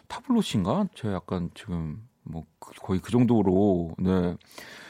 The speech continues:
제일 먼저 맞힌 우리 구삼구오 번님한테 그 저희 이렇게 삼, 서른 개 넘게 거기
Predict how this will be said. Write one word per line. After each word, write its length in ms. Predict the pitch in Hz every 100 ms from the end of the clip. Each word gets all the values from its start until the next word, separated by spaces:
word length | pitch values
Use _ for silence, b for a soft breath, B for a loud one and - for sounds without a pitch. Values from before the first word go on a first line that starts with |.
| B -
제일 200 | 120 156
먼저 180 | 151 120
맞힌 340 | 95 - 117
우리 260 | 92 95 87
구삼구오 580 | - 110 143 120 110
번님한테 640 | 98 90 85 82 135 92 78 b b b b b b
그 280 | - 85 82
저희 240 | 92 90
이렇게 640 | 85 - _ - 76 73 - b b b b _ _ _ _
삼, 240 | - 156 160 - -
서른 320 | 170 175 160
개 60 |
넘게 420 | 117 90 98 107 92
거기 400 | 82 85 71